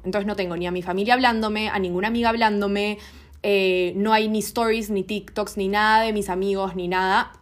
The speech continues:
en Perú. Entonces, para mí en la mañana es más fácil de, "Ah, me levanto". Es verdad que me levanto y cojo mi celular, que está mal, pero me puedo ir a desayunar y dejarlo en mi cuarto y no me importa. En la tarde estoy más pendiente porque sé que me pue-, pueden estar escribiendo en el grupo de mi familia, mis amigos, no sé qué.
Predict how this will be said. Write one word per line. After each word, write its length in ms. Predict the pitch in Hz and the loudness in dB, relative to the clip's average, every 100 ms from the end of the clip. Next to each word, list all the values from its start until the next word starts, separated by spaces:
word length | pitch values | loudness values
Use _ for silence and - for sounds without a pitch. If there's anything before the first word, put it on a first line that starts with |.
| - | -6
en 120 | 190 | -4
Perú. 320 | 170 165 202 - _ - | -2 -2 -4 -12 _ -4
Entonces, 520 | 202 214 208 220 214 | -2 0 -2 -2 0
para 200 | - 185 | 2 4
mí 140 | 202 | 2
en 60 | 220 | 0
la 80 | 226 | 0
mañana 280 | 185 190 202 | 0 2 2
es 60 | |
más 140 | 190 180 | 0 2
fácil 340 | 185 196 196 | 2 2 -2
de, 140 | 180 180 | -2 4
"Ah, 120 | 208 | 4
me 100 | 180 | 4
levanto". 480 | 175 180 180 220 - - _ _ | 2 0 0 -8 -12 -20 _ _
Es 100 | 233 | 2
verdad 300 | 262 240 202 | 6 6 4
que 80 | 185 | -2
me 100 | 180 | 0
levanto 280 | 180 185 202 | 0 0 0
y 40 | |
cojo 200 | 196 202 | -2 -2
mi 80 | 196 | -4
celular, 400 | 196 180 170 175 | -2 0 0 -2
que 80 | 180 | -6
está 160 | 175 | -4
mal, 240 | 175 170 - - - - | -2 -4 -6 -18 -20 -2
pero 260 | 269 262 262 | 2 4 2
me 100 | 226 | 0
puedo 180 | 208 208 | 2 4
ir 80 | |
a 40 | 214 | 4
desayunar 480 | 214 196 185 185 202 | 2 0 2 0 0
y 40 | |
dejarlo 300 | 180 175 180 | -2 -2 -2
en 80 | 180 | -4
mi 100 | 175 | -2
cuarto 300 | 180 170 202 | 0 0 -2
y 60 | |
no 80 | 185 | -4
me 80 | 170 | -6
importa. 420 | 165 151 - - _ _ _ _ | -8 -12 -14 -20 _ _ _ _
En 100 | 190 | 0
la 100 | 180 | 4
tarde 220 | 196 196 | 4 4
estoy 220 | 202 185 | 2 0
más 120 | 175 - | -2 -4
pendiente 440 | 185 311 254 180 | -2 0 0 -2
porque 200 | 175 175 | -6 -6
sé 160 | 190 180 | -4 -2
que 120 | 202 | -2
me 140 | 180 | -2
pue-, 260 | 175 165 - - | -4 -8 -10 -2
pueden 160 | 196 | -2
estar 180 | 180 185 | 0 -2
escribiendo 320 | 185 175 175 | -2 -4 -4
en 40 | 175 | -6
el 60 | |
grupo 140 | 170 165 | -8 -8
de 80 | |
mi 20 | 180 | -4
familia, 380 | 311 311 277 | 0 2 2
mis 120 | 254 202 | 2 -2
amigos, 300 | 208 220 208 | -2 -2 -4
no 80 | |
sé 80 | 165 | -8
qué. 120 | - | -12